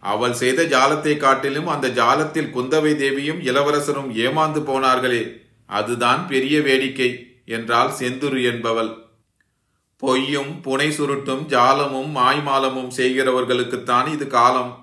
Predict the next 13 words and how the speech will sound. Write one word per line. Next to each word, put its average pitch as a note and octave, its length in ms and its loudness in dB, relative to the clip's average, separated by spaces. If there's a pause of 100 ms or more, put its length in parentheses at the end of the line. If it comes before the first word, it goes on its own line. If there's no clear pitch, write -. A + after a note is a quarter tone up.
(140)
என்றாள் A#2 520 0
மந்தாகினி A#2+ 640 0
என்பவள். A2+ 500 -2 (1120)
"யுத்தத்துக்கு D3+ 720 -2
புறப்பட்டான C#3 760 0
பிறகு C#3 400 0
இளவரசர் D3+ 600 0
திரும்பி D3+ 360 -2
வந்து C#3 340 -4
இந்த D3+ 220 -2
வானதியை C#3+ 640 0
பார்த்துவிட்டு C#3 540 0
போனாரே, B2+ 540 0